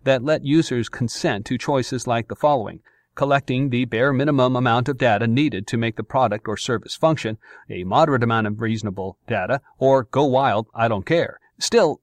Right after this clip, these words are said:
for all the talk about companies choosing the more confusing path, no one could point to an example of a company doing it correctly short of opting out of data collection. "The best consent emails are the ones you don't have to send because you're not doing anything that requires it"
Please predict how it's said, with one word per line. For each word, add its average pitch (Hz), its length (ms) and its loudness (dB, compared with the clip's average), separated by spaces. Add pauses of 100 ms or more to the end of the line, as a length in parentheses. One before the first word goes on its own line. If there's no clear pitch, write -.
for 147 180 0
all 190 260 4
the 170 100 0
talk 127 400 0
about 131 240 2
companies 151 440 -2
choosing 180 440 0
the 147 40 2
more 139 280 2
confusing 131 580 -2
path, 147 320 0 (240)
no 151 240 2
one 85 240 -4
could 117 220 -6
point 143 240 0
to 135 120 -4
an 127 60 -2
example 131 500 -2
of 117 120 -4
a 120 40 -6
company 151 380 -4
doing 135 320 0
it 117 160 -8
correctly 131 580 -2 (280)
short 135 280 0
of 127 220 -4
opting 127 340 2
out 110 240 0
of 110 220 -8
data 104 300 -2
collection. 120 540 -2 (600)
"The 143 80 -4
best 180 240 0
consent 156 380 2
emails 139 500 0
are 135 140 2
the 131 80 0
ones 139 260 2
you 123 80 0
don't 131 280 -2
have 127 200 -2
to 110 120 -8
send 104 500 -2
because 127 420 0
you're 135 160 -2
not 127 180 -2
doing 139 300 4
anything 104 460 -4
that 110 160 -2
requires 127 600 0
it" 87 200 -12